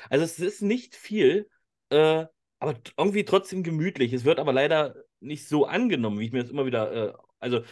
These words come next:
es sind mehr Auswärtsfans gefühlt da als wirklich einheimische Fans. Ich glaube, die, äh, polnischen Mitbürger, die haben gar keine, äh, die polnischen Bürger, nicht Mitbürger, die polnischen Bürger,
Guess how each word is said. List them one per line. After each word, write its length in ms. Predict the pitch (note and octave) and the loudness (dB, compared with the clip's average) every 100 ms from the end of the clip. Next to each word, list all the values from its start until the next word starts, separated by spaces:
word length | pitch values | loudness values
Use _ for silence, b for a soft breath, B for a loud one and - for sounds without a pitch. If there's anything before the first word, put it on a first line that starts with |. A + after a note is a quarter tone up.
| B | B
es 100 | A#2+ | -2
sind 160 | D3 | 2
mehr 340 | C3 F3+ G3+ - | 4 2 0 0
Auswärtsfans 1000 | D#3+ A#3+ - C3 - - - C#3+ D#3 - | 0 2 0 -2 -2 -16 -4 -2 -2 -8
gefühlt 320 | C#3 - D3+ | -14 -12 -2
da 100 | D3 | -2
als 120 | C#3 | -2
wirklich 220 | C3 D3 | -4 -6
einheimische 380 | B2+ E3 C#3+ A#2+ | -6 -4 -4 -4
Fans. 160 | A#2 A2 | -6 -6
Ich 60 | |
glaube, 240 | A2 C3+ C#3+ B B _ | 0 2 2 B B _
die, 220 | B2 B2 B2 | -6 -2 0
äh, 260 | B2 A#2 | 0 0
polnischen 380 | A#2 C3+ D3 C#3 | 0 -2 -2 -8
Mitbürger, 360 | D3+ D#3 D#3 D3 | -10 -4 0 0
die 80 | |
haben 100 | C#3+ | -2
gar 100 | C#3+ | -6
keine, 240 | C#3+ C3+ C3 | -6 -4 -2
äh, 480 | B2+ - B2 A2+ G#2 | -4 -4 -4 -4 -6
die 100 | A2+ | -10
polnischen 360 | B2 C3 A#2 | -4 -4 -4
Bürger, 200 | G#2+ B2 | -4 -2
nicht 160 | G#2 G#2 | -4 -8
Mitbürger, 380 | A#2 - A#2+ A#2 B | -10 -8 -8 -10 B
die 60 | - | -4
polnischen 280 | C3+ C3+ A#2+ | -2 -2 0
Bürger, 360 | C3 C#3+ - | 0 0 -6